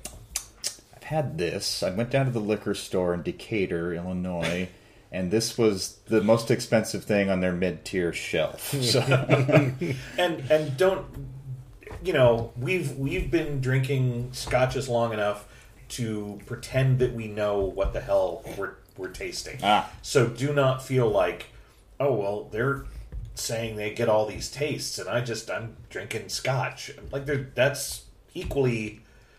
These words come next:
Speaker 2: equally valid.
Speaker 1: Yeah. Well, it doesn't taste like a campfire, which is my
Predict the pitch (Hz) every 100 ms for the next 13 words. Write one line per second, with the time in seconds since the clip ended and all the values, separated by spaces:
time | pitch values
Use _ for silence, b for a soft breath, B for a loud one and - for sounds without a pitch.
0 | b - 160 160 123 113 104 87 - -
1 | - - 92 - - B B B - 147
2 | 156 143 196 190 117 160 - 120 107 -
3 | 113 95 - 90 76 73 73 80 92 -
4 | 95 92